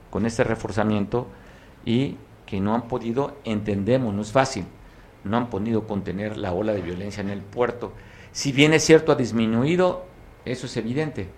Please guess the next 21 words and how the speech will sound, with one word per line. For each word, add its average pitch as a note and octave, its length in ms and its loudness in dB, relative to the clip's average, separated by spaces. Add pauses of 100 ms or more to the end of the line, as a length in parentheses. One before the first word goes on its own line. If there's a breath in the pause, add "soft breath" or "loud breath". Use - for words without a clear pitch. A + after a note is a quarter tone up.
(320)
pero G#2 180 -2
se G2 100 -6
sigue C3 260 0
dando. A#2+ 440 -2 (300 loud breath)
Aquí - 300 -6
le C3+ 140 0
digo A#2 220 0
lo G2+ 120 -2
que G2+ 80 -8
llama A#2+ 240 0
la G#2 100 -2
atención, G#2+ 520 -4 (440)
en G#2 140 0
la G2 80 -2
zona C3+ 300 -2
dorada A2 400 -2
del F2+ 140 -6
puerto A2 420 -6
se G2+ 160 -8
sigue A2 360 -6
dando. B2 420 -2